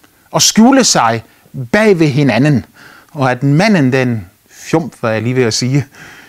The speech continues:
skjulte sig bag ved kvinden der i begyndelsen, øh, er jo et foragteligt udtryk, men også bare et naturligt udtryk for, hvor stærk syndens kraft den er i mennesket. Det er ikke min skyld,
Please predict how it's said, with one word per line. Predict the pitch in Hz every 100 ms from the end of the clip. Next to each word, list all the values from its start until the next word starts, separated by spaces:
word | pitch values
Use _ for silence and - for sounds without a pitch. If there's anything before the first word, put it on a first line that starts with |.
| -
skjulte | - 185 202 202
sig | 165 147
bag | 165 147
ved | 147
kvinden | 160 175 190
der | 160 139
i | 135
begyndelsen, | 131 165 156 135 - 123 - - _ -
øh, | 135 127 -
er | 131 127
jo | 127 123 117 113 101 64
et | 87 139
foragteligt | - 185 175 202 - 190 190
udtryk, | 233 247 - 127 -
men | 147 127 117 - _ _
også | 175 180 180
bare | 170 170 175
et | 151 139
naturligt | 143 - 240 208 165
udtryk | 180 - 143
for, | 147
hvor | 131 123
stærk | - - - 214 233 - - - _ _
syndens | - - 226 208 170 135 - -
kraft | - 160 - -
den | 147 120
er | 117 123 - _ _ _ _ _
i | 151
mennesket. | 123 107 117 - 95 - _ _ _
Det | 120
er |
ikke | 123
min | 143 220
skyld, | 214 202